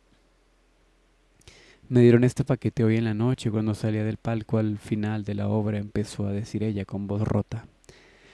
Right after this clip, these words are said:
Las alarmas de Terrence se encendieron, pero no dijo nada, dejándola continuar. "Me lo dio la persona más inesperada". "¿Qué es?", dijo él impaciente.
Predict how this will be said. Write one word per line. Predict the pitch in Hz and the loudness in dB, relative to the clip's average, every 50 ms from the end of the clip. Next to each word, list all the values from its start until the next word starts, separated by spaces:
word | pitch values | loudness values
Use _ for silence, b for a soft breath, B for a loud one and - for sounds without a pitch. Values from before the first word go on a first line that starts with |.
| B B B | B B B
Las | 143 135 131 - | -2 0 0 2
alarmas | 147 139 143 143 143 156 151 | 2 2 2 2 2 0 0
de | 151 143 | 0 0
Terrence | - 131 127 120 117 113 101 - | 2 2 2 2 2 0 -2 0
se | 117 | -2
encendieron, | 113 107 - 117 107 104 113 131 135 135 - - | -2 -2 -2 -4 -4 -2 -2 -2 -2 -4 -4 -4
pero | 117 104 101 | -4 -4 -2
no | 101 98 95 | -2 -2 -2
dijo | 95 95 - - 101 | -2 -4 -4 -4 -4
nada, | 104 104 101 98 98 | -4 -4 -6 -6 -8
dejándola | 98 95 - - 127 123 110 101 98 95 | -8 -8 -8 -8 -6 -6 -4 -6 -6 -6
continuar. | - 101 95 95 - 98 95 92 98 101 - - - - - _ _ _ _ _ _ _ - B B B B B B B B | -6 -8 -8 -8 -8 -8 -8 -8 -10 -12 -14 -18 -20 -20 -20 _ _ _ _ _ _ _ -20 B B B B B B B B
"Me | - 113 | -4 0
lo | 104 101 95 | 0 2 2
dio | 95 98 | 2 2
la | 101 113 | 0 0
persona | - 127 113 98 110 107 101 98 | 0 0 0 0 0 0 0 0
más | 98 98 101 104 110 110 104 117 | 0 -2 -2 -2 -4 -4 -4 -4
inesperada". | 113 113 107 - - - - 104 104 107 107 104 104 - - - - _ - - - - _ | -4 -4 -4 -6 -6 -6 -6 -4 -4 -4 -6 -6 -10 -12 -16 -20 -20 _ -20 -20 -20 -16 _
"¿Qué | - 135 131 120 123 | -4 -2 -2 -2 -2
es?", | 143 139 - - - - - _ _ _ _ _ - | -6 -8 -12 -16 -20 -20 -20 _ _ _ _ _ -6
dijo | 117 107 98 - 107 104 101 | -2 -2 -2 -2 -2 -4 -2
él | 98 | -4
impaciente. | 101 95 95 - 101 101 - - 104 98 101 - - - - | -4 -6 -8 -10 -12 -12 -12 -12 -14 -14 -14 -16 -20 -20 -20